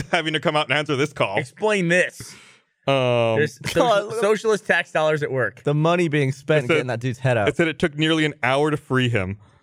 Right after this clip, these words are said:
Speaker 1: uh, but they had to use
Speaker 2: Chisel.
Speaker 1: uh, a screwdriver. But yeah, the, I guess they use it like a chisel. And they had to be very careful 'cause they were so close to his head.
Speaker 2: You would have the worst headache ever.
Speaker 3: Yeah.
Speaker 2: I mean, concrete just passes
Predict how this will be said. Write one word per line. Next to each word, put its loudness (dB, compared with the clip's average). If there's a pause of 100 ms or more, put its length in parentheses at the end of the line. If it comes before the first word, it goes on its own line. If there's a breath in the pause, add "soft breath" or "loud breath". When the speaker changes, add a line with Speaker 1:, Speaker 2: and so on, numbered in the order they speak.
(220 soft breath)
Speaker 1:
uh, 2
but 0
they 0
had -2
to -6
use -2 (360)
Speaker 2:
Chisel. -4 (200)
Speaker 1:
uh, 0
a 0
screwdriver. 0
But -2
yeah, -2
the, -2
I 0
guess -2
they -4
use 0
it -4
like -2
a -6
chisel. -4 (380 soft breath)
And -2
they 2
had 0
to -8
be -4
very 0
careful -2
'cause -4
they 0
were 0
so -2
close -2
to -6
his -4
head. -2
Speaker 2:
You -2
would -2
have 0
the -2
worst -4
headache -6
ever. -14 (100)
Speaker 3:
Yeah. -8 (340)
Speaker 2:
I -6
mean, -2
concrete -4
just -12
passes -6